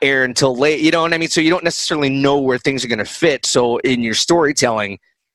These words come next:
that makes that a little bit more difficult. Um, so, you know, it, it, it just means that there's a lot more to clean up,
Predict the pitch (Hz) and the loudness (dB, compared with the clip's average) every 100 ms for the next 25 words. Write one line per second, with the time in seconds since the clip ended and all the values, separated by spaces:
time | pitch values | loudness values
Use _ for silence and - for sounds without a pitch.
0 | _ _ 135 - 139 131 143 123 127 123 | _ _ -4 -2 -2 0 0 0 0 0
1 | 120 120 117 101 95 117 - 127 131 - | 0 -2 -2 -2 -2 -4 0 0 0 -6
2 | _ _ _ _ _ _ _ 104 101 101 | _ _ _ _ _ _ _ 0 2 2
3 | 101 98 95 _ _ _ - 139 151 170 | 0 -4 -12 _ _ _ -2 0 2 2
4 | 151 135 151 165 165 185 185 170 147 180 | 0 0 0 2 0 0 0 -2 0 2
5 | 170 165 165 143 147 139 131 143 131 123 | 2 2 0 2 0 2 0 0 0 -2
6 | - 143 123 113 | 0 0 2 2